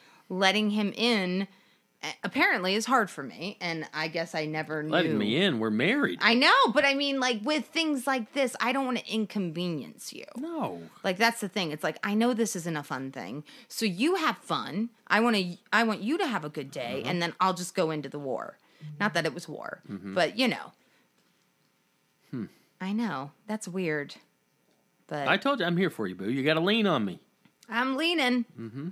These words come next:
Speaker 1: I'm leaning.
Speaker 2: So we went down. You, what did we do Saturday? Went
Speaker 1: Oh,
Speaker 2: down
Speaker 1: we
Speaker 2: to
Speaker 1: went,
Speaker 2: your dad's
Speaker 1: yeah.
Speaker 2: place.
Speaker 1: We had to go down, um, and just look through some stuff, w-,
Speaker 2: Mm-hmm.
Speaker 1: uh, for my dad's estate sale.
Speaker 2: Mm-hmm.
Speaker 1: And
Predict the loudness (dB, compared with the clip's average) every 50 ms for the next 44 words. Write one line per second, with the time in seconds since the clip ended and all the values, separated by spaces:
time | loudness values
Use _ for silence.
0 | -4 -2 0 2 2 4 4 4 4 4 4 4 4 2 0 0 2 4 4 4
1 | 4 2 2 2 4 6 6 4 4 4 4 4 4 4 4 2 0 -2 -4 -6
2 | -4 -2 -2 -2 -2 -2 -2 -2 0 0 0 0 0 -2 -2 -4 -6 -6 -6 -6
3 | -6 -4 0 2 2 4 4 4 4 4 4 4 4 4 4 4 2 0 0 0
4 | 2 2 2 0 0 -4 -8 -16 -12 -6 -4 -2 0 0 0 0 0 0 2 2
5 | 2 2 0 0 -2 0 0 0 0 0 0 -2 -4 -8 -10 -10 _ -4 -2 -2
6 | 0 0 -2 -2 -4 -8 -12 _ _ _ _ -10 -6 -4 -4 -4 -4 -6 -8 -4
7 | -2 -2 -2 -2 -2 -2 -2 -2 -2 0 4 6 6 6 6 2 -4 0 0 2
8 | 4 6 6 6 6 6 4 2 0 -2 0 2 2 2 4 4 2 2 0 -2
9 | -4 -4 -2 -4 -4 -4 -4 -8 -4 -2 0 0 0 0 -2 -2 -4 -4 -6 -8
10 | -8 -10 -14 -20 _ _ -2 0 0 2 2 2 0 0 0 -2 -4 -4 -6 -6
11 | -8 -10 -12